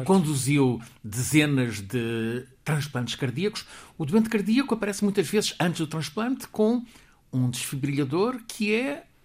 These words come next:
Speaker 2: um dispositivo caro
Speaker 1: Exato.
Speaker 2: e que muitas vezes não chega a ser utilizado.
Speaker 1: Exato. É, é, é bem verdade, e eu se tive de, de,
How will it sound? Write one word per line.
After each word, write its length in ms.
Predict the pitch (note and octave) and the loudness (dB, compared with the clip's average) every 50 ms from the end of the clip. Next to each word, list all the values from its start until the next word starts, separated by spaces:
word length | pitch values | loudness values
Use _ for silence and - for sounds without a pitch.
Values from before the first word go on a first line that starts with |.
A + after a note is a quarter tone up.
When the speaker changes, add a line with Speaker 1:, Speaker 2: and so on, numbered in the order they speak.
| _ - | _ -10
Speaker 2:
um 80 | - A#2 | -8 -6
dispositivo 580 | G2 - - - - G2+ A2+ - - G3 - - | -6 -6 -8 -8 -8 -10 -8 -8 -10 -12 -12 -8
caro 400 | - G3+ G3 F#3+ F#3+ G3 F#3 - - _ _ _ - - - - - | -4 -2 0 0 0 -2 -4 -6 -10 _ _ _ -20 -20 -20 -12 -8
Speaker 1:
Exato. 280 | E3 D3+ C3+ B2+ C3 B2+ | -6 -4 -2 0 0 0
Speaker 2:
e 20 | |
que 80 | B2 C#3 | 2 2
muitas 320 | D3 E3 F3 - E3 C#3 | 4 4 4 2 2 0
vezes 280 | C3 C3+ F3 G3 F#3+ - | 2 2 2 2 2 2
não 160 | G3+ G3+ G#3 | 0 0 0
chega 260 | G#3+ - A3 G#3+ G3 | 2 0 0 0 0
a 40 | F#3+ | -2
ser 480 | - - - A3 G#3+ G#3+ G#3 A3 A3 A3 - - - - - - - _ _ _ _ - | -4 -2 0 2 4 4 4 2 0 -4 -6 -14 -20 -20 -20 -20 -20 _ _ _ _ -4
utilizado. 640 | F#3 E3 - - F#3 G#3 G#3 F#3 F3 D#3 D3 C#3 E3+ | -4 -4 -4 -2 -2 -2 0 0 0 -2 -2 -2 -2
Speaker 1:
Exato. 460 | D#3 C#3 B2+ C3 B2+ A#2+ A#2+ - - - _ _ _ _ _ _ _ - - - - - - - _ _ - | -2 -2 0 0 -2 -4 -4 -8 -14 -20 _ _ _ _ _ _ _ -20 -20 -20 -20 -20 -20 -20 _ _ -8
É, 440 | - E3+ F3 - - D#3+ D3 C#3 C3+ C#3+ C#3+ | -6 -6 -4 -4 -6 -4 -4 -4 -4 -4 -4
é, 80 | C#3+ | -4
é 60 | C3+ B2 | -2 0
bem 160 | C3+ C3+ B2+ | 0 0 0
verdade, 580 | B2 C#3 C3+ C#3 D3 C#3+ D#3+ F3 E3+ E3+ F#3 F3+ - - - - - _ | 0 0 0 2 2 4 4 4 2 0 -2 -4 -6 -14 -20 -20 -18 _
e 300 | - D#3 C3+ C3+ C3+ C3 C3 | -8 -6 -4 -4 -2 -2 -2
eu 160 | C3 C#3 C3+ | -2 -2 -2
se 220 | - - - F3 - _ - | -4 -6 -10 -12 -16 _ -10
tive 400 | - D3 C3+ C3+ C3+ C3+ C3+ C#3 | -6 -4 -4 -4 -4 -4 -4 -6
de, 100 | C3+ C3 - - - - | -6 -8 -10 -16 -14 -10
de, 440 | - D3 C#3+ C#3 C3+ C3+ C3+ C3+ C3 | -8 -8 -6 -6 -8 -8 -10 -12 -14